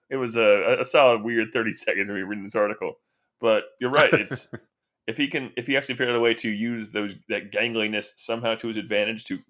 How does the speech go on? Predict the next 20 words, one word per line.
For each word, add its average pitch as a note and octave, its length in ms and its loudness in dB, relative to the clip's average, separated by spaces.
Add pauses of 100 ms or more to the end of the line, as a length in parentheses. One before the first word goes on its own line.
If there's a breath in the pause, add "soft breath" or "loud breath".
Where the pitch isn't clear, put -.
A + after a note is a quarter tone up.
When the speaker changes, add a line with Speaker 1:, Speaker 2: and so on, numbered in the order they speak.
(180)
Speaker 1:
to G#2 140 -10
not, G2 320 -4 (640)
uh, G#2+ 220 2
s-, - 180 -10
whiff A#2 360 -2
on A#2+ 160 4
balls A#2+ 300 4
up A#2+ 180 4
and A2+ 100 -2
in, D#3 160 -4
then G2+ 160 -6
hell B2+ 300 -2
yeah, B2+ 200 2
man. F2 220 -2
If F#2 100 -12
he C3+ 80 -4
can B2+ 180 -8
turn C3 240 0
into A2+ 240 -2
anything B2+ 600 -4